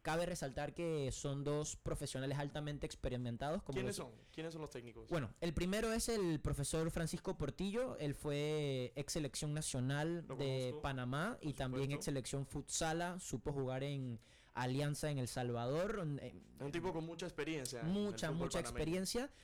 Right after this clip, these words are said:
Speaker 1: Y el segundo es el profesor Juan Walker, que tiene una trayectoria
Speaker 2: También, también lo
Speaker 1: impecable
Speaker 2: conozco.
Speaker 1: a nivel nacional. Ha estado en microciclos de la selección, en procesos de la selección nacional de Panamá. Ha estado en equipos como Tauro, Plaza Amador, entre muchos otros. Entonces, venga, es un cuerpo técnico con mucha experiencia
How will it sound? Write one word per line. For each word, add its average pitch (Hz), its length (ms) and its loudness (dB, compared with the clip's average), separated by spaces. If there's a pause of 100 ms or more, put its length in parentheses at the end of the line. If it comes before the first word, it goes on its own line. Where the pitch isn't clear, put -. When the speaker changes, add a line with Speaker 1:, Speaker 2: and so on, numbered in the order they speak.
(240)
Speaker 1:
Y 170 60 4
el 175 100 4
segundo 226 420 2
es 226 80 4
el 196 80 2
profesor 170 400 2
Juan 170 300 0
Walker, 202 360 0 (140)
que 135 400 2
tiene 147 220 2
una 165 160 2
trayectoria 151 720 2
Speaker 2:
También, 135 180 -6
también - 0 -
lo 123 160 0
Speaker 1:
impecable 156 480 2
Speaker 2:
conozco. 170 160 -2 (280)
Speaker 1:
a 139 100 -2
nivel 135 240 4
nacional. 170 440 2
Ha 170 40 2
estado 147 280 2
en 156 140 0
microciclos 147 540 0
de 143 60 2
la 131 100 -2
selección, 160 480 -2
en 151 100 0
procesos 135 400 0
de 147 60 2
la 127 100 0
selección 131 400 -4
nacional 127 380 -2
de 131 100 -2
Panamá. 165 540 -2 (180)
Ha - 80 -4
estado 135 220 0
en 135 80 -4
equipos 120 260 -6
como 131 260 -2
Tauro, 170 460 0
Plaza 151 240 0
Amador, 156 380 2
entre 127 240 -2
muchos 147 320 0
otros. 180 200 2
Entonces, 156 440 0 (400)
venga, 143 200 2
es 135 80 4
un 180 80 0
cuerpo 180 300 -2
técnico 175 380 -2
con 143 160 0
mucha 156 200 0
experiencia 165 600 0